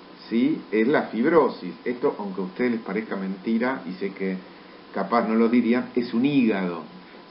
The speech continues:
¿Se acuerdan que ustedes en histología veían ese hígado bien rosadito, eh, con ese famoso lobulillo hepático?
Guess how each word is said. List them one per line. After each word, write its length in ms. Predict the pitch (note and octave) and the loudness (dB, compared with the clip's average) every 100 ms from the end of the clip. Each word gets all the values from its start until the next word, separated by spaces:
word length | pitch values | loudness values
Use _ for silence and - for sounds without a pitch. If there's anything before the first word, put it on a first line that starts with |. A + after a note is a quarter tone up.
| F#2 | -8
¿Se 60 | |
acuerdan 240 | G2 A2+ A2 | -2 0 0
que 80 | |
ustedes 260 | F#2 A2+ A2 | -2 -2 -2
en 120 | G#2 | -4
histología 520 | F#2+ - G2 F#2 A#2 A2+ | -8 -6 -6 -4 -2 0
veían 440 | G2+ G#2+ G#2+ F#2+ | 0 -2 -4 -6
ese 240 | G2 - | -8 -8
hígado 480 | G#2 A2 G#2 G#2 G2+ | -6 -4 -2 -2 -4
bien 240 | G2+ G#2 G2 | -4 -4 -4
rosadito, 1000 | G#2 - G#2+ G#2 A2 G2+ F2+ G2+ G2 F#2 - - - - | -6 -6 -6 -4 -4 -4 -4 -4 -2 -4 -10 -20 -20 -8
eh, 360 | G2 F#2+ F#2+ F#2+ | -4 -2 -2 -4
con 180 | G2+ G2 | -6 -6
ese 280 | G2+ F#2 G#2+ | -6 -6 -6
famoso 760 | F#2+ G2 A2 G#2+ - G2+ G2 | -4 -4 -4 -6 -6 -6 -4
lobulillo 580 | G2 F#2+ G2+ G2+ - A2 | -2 -4 -4 -8 -2 -2
hepático? 880 | - A2+ G#2+ - F#2 - G2 G#2+ | 2 2 0 -2 -10 -4 -4 -4